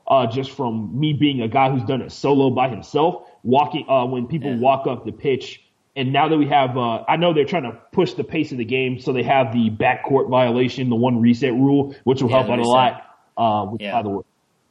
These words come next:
Speaker 1: I, I definitely need to reread that part of the rule book 'cause it is
Speaker 2: Oh.
Speaker 1: somewhat confusing.
Speaker 2: The M L Q one was really super
Speaker 1: But yeah, uh,
Speaker 2: straightforward.
Speaker 1: other
Speaker 2: It's
Speaker 1: than
Speaker 2: like,
Speaker 1: that,
Speaker 2: basically,
Speaker 1: yeah.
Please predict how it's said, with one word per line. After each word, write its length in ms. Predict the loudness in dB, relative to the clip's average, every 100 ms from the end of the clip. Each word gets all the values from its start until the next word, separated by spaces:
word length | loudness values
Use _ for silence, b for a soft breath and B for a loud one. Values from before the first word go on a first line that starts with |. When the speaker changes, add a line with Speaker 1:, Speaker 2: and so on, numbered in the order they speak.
| _ _ _ _ _ _
Speaker 1:
I, 60 | -12 0
I 60 | 0
definitely 360 | 2 0 -2
need 20 | -2
to 60 |
reread 360 | -2 -2 -2 -2
that 140 | -4
part 180 | -2 -2
of 60 | -2
the 60 |
rule 220 | -2 0
book 300 | 0 -4 -4
'cause 340 | -2 -2 -2 -4 2
it 120 | 4
is 180 | 2 0
Speaker 2:
Oh. 180 | -10 -4
Speaker 1:
somewhat 380 | 0 2 2 0
confusing. 680 | -4 -6 -8 -10 -12 -16 -18 _ _ _
Speaker 2:
The 320 | -6 -4 -4 -4
M 160 | -2
L 140 | 0 -2
Q 260 | -4 -6
one 280 | -2 -4 -4
was 220 | -8 -8
really 360 | -6 -4 -4 -6
super 340 | -10 -12 -12 -2 2
Speaker 1:
But 160 | 4
yeah, 100 | 4
uh, 40 | 4
Speaker 2:
straightforward. 300 | 4 2 4
Speaker 1:
other 120 | 4
Speaker 2:
It's 40 |
Speaker 1:
than 80 | 4
Speaker 2:
like, 160 | 2 0
Speaker 1:
that, 100 | -2
Speaker 2:
basically, 480 | -2 -6 -6
Speaker 1:
yeah. 60 | -6